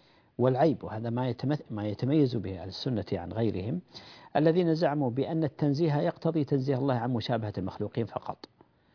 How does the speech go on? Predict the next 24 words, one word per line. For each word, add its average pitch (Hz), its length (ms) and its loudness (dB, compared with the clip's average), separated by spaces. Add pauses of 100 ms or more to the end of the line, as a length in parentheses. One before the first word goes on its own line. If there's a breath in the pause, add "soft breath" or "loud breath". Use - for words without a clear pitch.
(180 soft breath)
كما 110 200 0
هو 131 340 0 (140)
الضابط 117 400 0
عند 117 160 -4
المتكلمين، 104 640 -6 (440 loud breath)
لكن 127 500 0 (140)
عند 156 220 0
أهل 117 260 -2
السنة 160 360 -2
هو 131 220 0
تنزيه 131 480 0
الله 135 280 0
عز 127 260 -2
وجل 127 380 2
عن 135 200 -2 (200)
كل 175 340 2
نقص 175 280 -4
وعيب، 85 320 -4 (1300)
عن 135 220 0
كل 175 460 2
نقص - 240 -6
وعيب، 127 480 0
ومن 202 240 4
ذلك 175 500 2